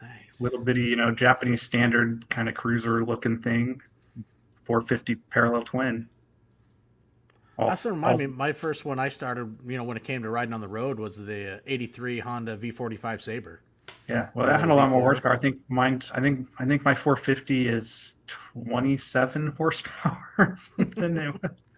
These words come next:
Speaker 2: I, and I still have it in the garage. It's part, like, part of the family, you know, you just can't get rid of your first one. And so
Speaker 1: Oh,
Speaker 2: it
Speaker 1: that's
Speaker 2: sits there.
Speaker 1: awesome.
Speaker 2: It sits there waiting, waiting for what I decide to do with it someday.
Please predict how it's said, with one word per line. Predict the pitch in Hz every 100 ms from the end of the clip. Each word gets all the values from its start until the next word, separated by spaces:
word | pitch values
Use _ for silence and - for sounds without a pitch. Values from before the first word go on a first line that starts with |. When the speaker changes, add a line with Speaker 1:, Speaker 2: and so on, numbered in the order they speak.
| - - - 139
Speaker 2:
I, | 135
and | 143
I | 139
still | - 180
have | 165 165 156
it |
in | 139
the |
garage. | 123 123 127 123 117
It's | 117 -
part, | - 131
like, | 127
part | 196
of | 185
the | 151
family, | 131 127 131 120
you | 117
know, | 117
you | 117 117
just | - -
can't | 156 131
get | 113
rid | 120
of | 120
your | 110
first | - 107 -
one. | 107 107 107 - _ _ _ _ -
And | 110 107
so | - 113
Speaker 1:
Oh, |
Speaker 2:
it | 113
Speaker 1:
that's | 110
Speaker 2:
sits | 131 101
there. | 113 117
Speaker 1:
awesome. | - _ _ _ _ - -
Speaker 2:
It |
sits | - 185 185
there | 165
waiting, | 135 135 131 127 120 - _ -
waiting | 123 123 120 117
for | - 117 110 110 _ _ _ _ _ _ _
what | 117 123 120
I | 117
decide | 117 - 113 110
to |
do | 104 107
with | 107 -
it | -
someday. | - 104 98 -